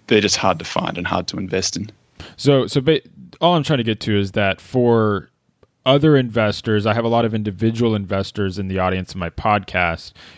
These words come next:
Speaker 2: you'd recommend that strategy of, say, if you ha-, if you could find a portfolio of twenty net nets or twenty negative E V stocks,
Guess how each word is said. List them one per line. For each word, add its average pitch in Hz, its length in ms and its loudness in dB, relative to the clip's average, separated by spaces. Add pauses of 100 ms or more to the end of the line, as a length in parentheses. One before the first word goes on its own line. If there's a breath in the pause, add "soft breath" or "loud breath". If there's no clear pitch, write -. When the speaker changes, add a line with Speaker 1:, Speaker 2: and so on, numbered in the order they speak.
(120)
Speaker 2:
you'd 127 220 4
recommend 120 800 2
that 101 220 0
strategy 98 520 -2
of, 92 120 -4
say, 95 420 -2
if - 100 -12
you 135 120 4
ha-, 127 180 2
if 123 140 -4
you 143 40 -6
could 127 140 0
find 131 320 0
a - 20 -2
portfolio 104 640 0
of 90 140 -8
twenty 104 380 -2
net 95 280 -2
nets 92 300 -4
or 92 60 -4
twenty 107 360 -2
negative 95 380 -2
E 101 180 -8
V 95 220 -6
stocks, - 680 0